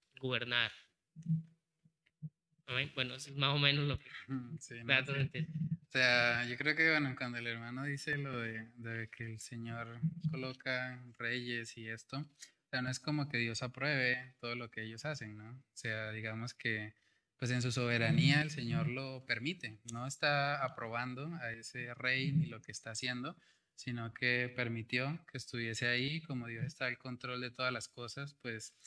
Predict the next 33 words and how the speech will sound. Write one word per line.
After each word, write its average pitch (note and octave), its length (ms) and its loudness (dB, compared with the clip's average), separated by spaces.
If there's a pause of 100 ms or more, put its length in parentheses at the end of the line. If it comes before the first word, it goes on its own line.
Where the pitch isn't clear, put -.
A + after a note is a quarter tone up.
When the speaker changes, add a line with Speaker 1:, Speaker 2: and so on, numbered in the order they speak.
(300)
Speaker 2:
Él B2+ 120 2
puede C3+ 200 4
encaminar B2+ 640 2
aún B2+ 220 4
la C3+ 140 4
maldad A#2+ 460 0
de C3 160 2
ese, C3 520 -4
de A#2+ 200 -10
ese C3 200 -2
rey C#3+ 400 2 (380)
para A2+ 600 4
el A2 160 -2
bien, B2 480 2
digamos, A#2 560 0
de, A2 380 -10
del A2+ 420 -6
pueblo A#2+ 380 0
cristiano, B2 720 2
de A#2 100 0
la A2 100 -4
iglesia, A#2 460 2
¿no? A2+ 200 -6
Entonces, A#2 840 -10 (540)
yo C3+ 80 4
creo D3 180 4
que F3 100 6
debemos C#3 400 8
prepararnos D3+ 920 4
para B2 320 4
que, A2+ 320 0 (280)
pues, - 340 -4
eventualmente B2+ 1120 0